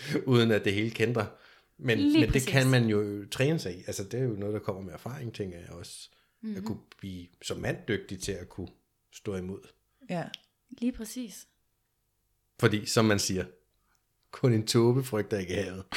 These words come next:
Speaker 2: <laughs> Lige præcis.
Speaker 3: Præcis.
Speaker 2: Netop.
Speaker 1: Ikke? Og det er der en vis sandhed i,
Speaker 2: Ja.
Speaker 1: tænker jeg.
Speaker 3: Ja.
Speaker 1: Men, men når det så er sagt, kan man sige, så fordi, jeg kan jo godt som mand, sådan, du ved, føle, altså kvinder,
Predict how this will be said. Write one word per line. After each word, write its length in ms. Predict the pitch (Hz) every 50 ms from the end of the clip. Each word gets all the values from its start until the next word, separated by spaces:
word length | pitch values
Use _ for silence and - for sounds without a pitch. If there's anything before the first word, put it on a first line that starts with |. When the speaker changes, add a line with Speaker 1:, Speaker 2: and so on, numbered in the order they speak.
| - - 427 381
Speaker 2:
<laughs> 260 | - - - _ -
Lige 180 | 294 262 311 359
præcis. 600 | 349 415 392 - 466 466 453 381 - - - - -
Speaker 3:
Præcis. 440 | - 160 - - - - 226 233 240
Speaker 2:
Netop. 340 | 262 269 254 247 208 208 208 - - - - - - - - - 233 220 - - -
Speaker 1:
Ikke? 200 | 101 101 104 - -
Og 60 | - -
det 100 | 127 113
er 40 |
der 100 | 123 127
en 80 | 117 107
vis 120 | 113 113
sandhed 460 | - - 107 90 92 95 104 98 95 95
i, 220 | 92 92 - - _ _ _ _ _ _ - _ _ _ _ _ _ - - _ -
Speaker 2:
Ja. 60 | 262
Speaker 1:
tænker 240 | - 110 95 95 87
jeg. 240 | 78 67 67 73 - _ _ _ _
Speaker 3:
Ja. 140 | - 165 160 - - - _ _ - - - - -
Speaker 1:
Men, 260 | 123 120 123 120 107 - -
men 120 | - 117 113
når 80 | 110 104
det 160 | - 143 156
så 120 | - -
er 60 | 143 117
sagt, 280 | - - 92 90 90
kan 100 | - 104
man 100 | 98 95
sige, 180 | 85 90 90 92
så 140 | - - 104
fordi, 320 | - - 107 107 101 98 - - - _ _ _ _ _ _ _ _ _ _ _ - -
jeg 120 | 123 120
kan 120 | - 170 147
jo 60 | 107
godt 180 | 95 95 98 -
som 140 | - 101
mand, 200 | 90 87 87 92 - -
sådan, 260 | - - 104 90 87
du 120 | - -
ved, 120 | 87 87 90 _ _ _ _
føle, 380 | - - 123 127 139 147 147 135
altså 180 | - - - 110
kvinder, 300 | - - 120 123 135